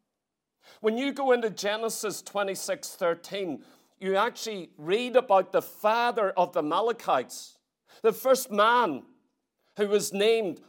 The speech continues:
who would actually give birth to the entire people or tribe of the Amalekites. Do you know who he was? He was a descendant of Esau,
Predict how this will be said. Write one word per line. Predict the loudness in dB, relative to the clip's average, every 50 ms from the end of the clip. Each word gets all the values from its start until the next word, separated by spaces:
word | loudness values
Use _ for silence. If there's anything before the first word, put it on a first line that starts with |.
| _
who | 0 2 4
would | 4 4
actually | 2 2 0 -2 -6 -8
give | -2 0 0 0 0 0
birth | 4 6 6 6 4 0 -4 -10 -10
to | -8 -6 -4
the | -2 -2 -2
entire | -2 -2 -4 -6 -10 -10 -8 -6 -4 -2 0 -2 -2 -4 -6 _ _
people | -14 -10 -8 -8 -8 -6 -4 -2 -2 0 2 2
or | 2 2
tribe | 0 -4 -8 -4 -2 -2 0 0 0 -2 -4 -6 -8 -12 _ _ _ _ _ _ _ _ _ _ _ _ _ _ _ _ _ _ _ -4
of | -4 -2 -2
the | -2 2 2
Amalekites. | 2 4 4 4 4 4 2 0 -2 -4 -4 -2 -2 -2 -4 -6 -10 -16 -16 -18 _ _ _ _ _ _ _ _ _ _ _ _ _ _ _ _ _ _ _ _ _ _ _ _ _ _ _ _ _ _ _ _ _ _ _ _ _ _
Do | -8 -4
you | 0
know | 2 2 2 2
who | 2 0 0
he | -2 -2
was? | -2 -2 -2 -2 -2 -4 -8 -12 -16 -18 _
He | -12 -12 -10
was | -8 -8 -8
a | -8
descendant | -6 -6 -8 -8 -8 -6 -4 -4 -4 -4 -4 -6 -8 -10 -4 -4
of | -4 -4 -4 -8 _ _
Esau, | -12 -8 -8 -8 -8 -8 -10 -8 -6 -4 -2 -2 -2 -2 -4